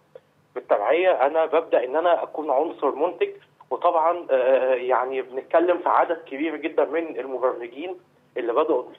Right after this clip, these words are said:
الفترة دي يكونوا موجودين. وبالمناسبة كمان وزارة الاتصالات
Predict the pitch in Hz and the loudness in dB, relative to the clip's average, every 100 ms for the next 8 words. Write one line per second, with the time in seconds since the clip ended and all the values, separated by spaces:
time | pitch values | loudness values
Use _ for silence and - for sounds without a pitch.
0 | _ 180 180 160 139 160 165 139 165 170 | _ -2 -2 -2 -4 -4 -12 -10 -8 -6
1 | 139 131 127 127 175 170 135 139 139 135 | 0 0 0 -8 -8 -4 -6 -4 -2 0
2 | 175 - 151 123 131 170 - _ _ _ | 0 0 -2 -2 -2 -4 -6 _ _ _
3 | _ - 127 180 - 156 - 127 147 185 | _ -8 -2 -2 -2 -10 -8 -2 0 0